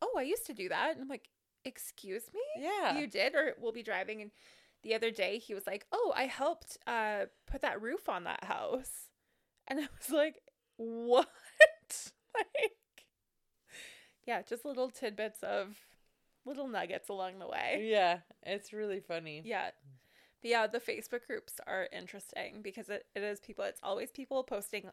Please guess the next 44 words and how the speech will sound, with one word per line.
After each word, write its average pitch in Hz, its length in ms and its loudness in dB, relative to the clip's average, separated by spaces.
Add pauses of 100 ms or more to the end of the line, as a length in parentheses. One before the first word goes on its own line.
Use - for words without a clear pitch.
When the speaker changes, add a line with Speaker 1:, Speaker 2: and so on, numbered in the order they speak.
Speaker 1:
anonymously. 175 920 -6 (420)
Speaker 2:
Yeah. 196 240 0
Speaker 1:
Um, 190 180 -10 (100)
I 208 80 0
was 214 160 -2
saying 175 240 -10
something 208 440 -6
to 233 100 -6
him 196 240 -6
today. 196 600 -4
S-, - 80 -20 (240)
one 190 200 -6
of 196 60 -10
the 185 80 -8
girls 180 440 -4
on 175 360 -8
a 190 100 -6
group 180 320 -10
or 180 120 -8
whatever 175 580 -4
was 196 160 -8 (140)
saying 185 500 -4
how 185 460 -4 (100)
her 202 80 -4
partner 214 380 -2
wanted 214 260 -8
to 220 100 -14
do 185 200 -4
something. 185 360 -6
I 190 400 -4 (360)
think - 20 -12
it 208 80 -6
was 226 220 -2
in 208 180 -4
bed. 190 460 0 (340)
And 196 160 -6
she 220 60 -10
was 208 100 -6
like, 175 220 -2
"Is 208 100 -6
that 311 180 -4
degrading 294 680 0 (180)
to - 140 -6
me?" 302 240 -4